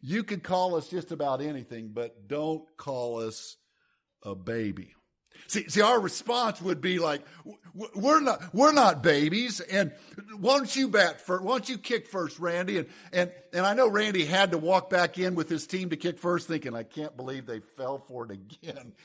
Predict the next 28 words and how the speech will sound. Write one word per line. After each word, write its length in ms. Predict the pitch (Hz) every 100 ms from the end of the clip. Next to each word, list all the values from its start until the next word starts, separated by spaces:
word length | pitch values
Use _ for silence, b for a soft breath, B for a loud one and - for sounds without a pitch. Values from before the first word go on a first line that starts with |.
| B B
Uh, 220 | 160 147 - _ _ _ _ _ - - -
see, 320 | - 226 214 - b b b b
see, 200 | - 190
babies 460 | 226 254 247 175
are 120 | 160
cute. 680 | 135 - - 214 165 - - - _ _ _ b b b
Uh, 80 | 180
d-, 260 | 190 196
dur-, 200 | 147 226 180
during 220 | 233 247
the 80 | 180
service 340 | 220 214 190
today, 220 | 196 165
if 100 | 151
one 120 | 165
of 60 | 196
these 180 | 185 139
babies 380 | 175 185 175 156
that 160 | 165
we 120 | 147
dedicated, 800 | 143 160 180 180 185 185 190 190 - B B B
uh, 260 | 156 143 - -
begins 540 | 156 143 175 180 -
to 160 | - 147
coo 640 | - - 190 190 190 196 -
or 200 | 147 147
to 200 | 143 135
cry, 640 | - 156 160 165 175